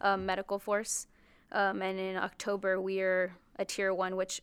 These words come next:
Tier one readiness, which means, um, we can get deployed in ten days' notice. So what we're preparing for until then is to make sure we have our trainings and make sure we have, um, you know, vaccinations, make sure we ha-, we're physically ready,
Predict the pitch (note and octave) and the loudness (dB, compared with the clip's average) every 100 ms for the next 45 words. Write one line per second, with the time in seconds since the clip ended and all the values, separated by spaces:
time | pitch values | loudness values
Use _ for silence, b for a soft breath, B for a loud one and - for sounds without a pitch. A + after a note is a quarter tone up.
0 | - - G3+ F#3+ F#3 F3+ F3 F3+ F#3+ - | -6 -2 0 2 2 2 -2 -4 -4 -6
1 | G3 F#3+ F#3+ F#3 - F#3 F#3 F#3 G3+ G3 | -4 -4 -2 -2 0 2 2 0 -4 -4
2 | - F#3+ F3 E3+ - - G3+ - F#3+ F#3 | -4 -2 0 0 -4 -8 -10 -4 2 4
3 | F3+ F3 - F3+ F3 E3+ - F#3 - - | 2 -4 -6 -6 -4 -6 -6 -8 -8 -8
4 | - - - - F#3 E3 F#3 _ _ - | -10 -10 -10 -4 -2 -2 -6 _ _ -20
5 | C4 G3+ G3 - G3 - F#3 G#3+ G3 F#3+ | -6 2 2 2 -2 -2 -2 2 2 0
6 | - F#3+ F#3 F#3 F#3+ - F#3+ F3+ F3+ E3+ | 0 2 2 0 -2 -2 -2 -2 -4 -6
7 | - - F3+ E3+ - F#3+ F3+ - B B | -8 -8 -6 -6 -2 0 -2 -4 B B
8 | B - F#3 F#3 F#3 - A3 G#3+ G#3 G3+ | B -2 0 0 -2 -2 -2 -2 -4 -6
9 | F#3+ F#3+ F3+ - F#3+ F#3 F#3+ F#3 F3+ F3 | -6 -6 -6 -2 -2 -2 -2 0 0 -2
10 | - b b b - G#3 G3+ G3 G3 F#3+ | -12 b b b -2 0 2 0 -6 -12
11 | _ - G#3 F#3+ F#3 F3 F3+ - F#3+ F#3+ | _ -8 -2 -2 0 0 0 -4 -2 -2
12 | G3+ G3+ G3 F#3+ G3 F3+ - G3 F#3 F#3+ | -2 -2 -2 -4 -4 -4 -4 -2 -2 -4
13 | G3 G3+ - F#3+ F#3 G3 F#3+ G3 F#3+ F#3+ | -2 -2 -2 -4 -2 -2 -2 -4 -4 -2
14 | F#3 F3 F3 F#3+ | 0 0 -4 -8